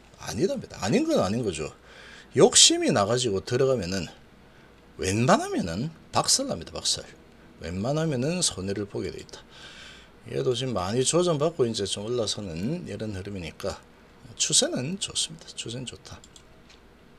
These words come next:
낙폭이 과한 종목들 저가 매수 들어오고 있죠. 전체적으로 시장이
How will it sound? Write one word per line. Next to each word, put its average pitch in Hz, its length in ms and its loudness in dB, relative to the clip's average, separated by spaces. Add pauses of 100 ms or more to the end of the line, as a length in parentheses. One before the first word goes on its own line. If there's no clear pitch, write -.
(1300)
낙폭이 214 540 4
과한 151 340 8
종목들 151 680 4
저가 104 300 0
매수 117 260 2
들어오고 123 300 4
있죠. - 320 -4
전체적으로 156 640 4
시장이 117 680 2